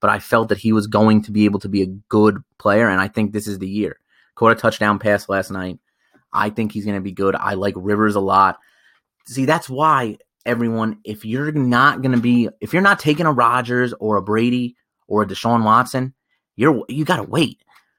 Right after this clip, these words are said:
You got Drew Brees, you got Stafford, you got Cousins, you got Luck. These, these guys are all ranked nine, ten, eleven, twelve, respectively, in the rankings. Wh-, why, why are you gonna rush? You don't need to rush. Build depth around your team first and get two quarterbacks.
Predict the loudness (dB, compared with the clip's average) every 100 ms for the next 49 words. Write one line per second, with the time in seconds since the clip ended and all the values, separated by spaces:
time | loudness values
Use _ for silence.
0 | _ -4 0 0 -2 0 0 4 2 4
1 | 0 -4 _ _ -6 -6 -6 -2 0 0
2 | 2 2 2 -2 -4 0 0 2 -2 -2
3 | -4 -2 0 0 -2 -6 -6 -8 -4 -2
4 | -2 -2 0 2 0 2 2 2 0 -2
5 | 0 0 2 2 0 -2 0 -2 -2 -10
6 | _ _ _ -12 -6 0 0 0 0 2
7 | 2 2 0 -4 -14 -18 _ _ _ _
8 | _ _ _ _ _ _ _ -20 -18 -16
9 | -14 -14 -14 -12 -6 -4 -2 -2 0 0
10 | 0 -2 -4 -2 2 4 6 6 4 2
11 | 0 -2 0 0 0 -2 -2 0 0 2
12 | 2 0 -4 -6 -4 -4 -2 -2 -4 _
13 | -8 -4 0 0 -2 -4 -2 0 2 0
14 | 0 -4 -8